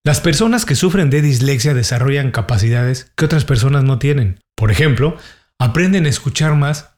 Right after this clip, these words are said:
y memorizan más información. Otra estadística sorprendente resulta el alto porcentaje de científicos exitosos que perdieron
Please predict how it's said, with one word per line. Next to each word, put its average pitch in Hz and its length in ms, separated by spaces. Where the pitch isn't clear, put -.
y 120 100
memorizan 120 640
más 120 220
información. 104 680
Otra 220 240
estadística 135 720
sorprendente 120 800
resulta 175 420
el 139 120
alto 175 400
porcentaje 135 680
de 113 140
científicos 131 680
exitosos 147 540
que 135 120
perdieron 156 560